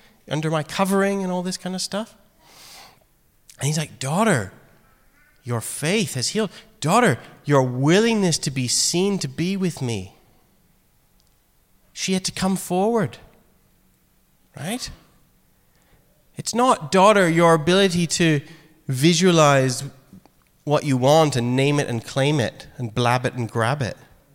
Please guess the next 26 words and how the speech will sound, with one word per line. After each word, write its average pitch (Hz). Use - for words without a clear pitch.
That -
is 160
not 147
what 127
she's 110
being 117
affirmed 139
for. -
She -
didn't 151
have 123
that. -
She -
was 123
desperate. -
She -
didn't 226
know 98
what 95
was -
gonna 95
happen. 98
He's -
like, 143
"Daughter, 180
your 156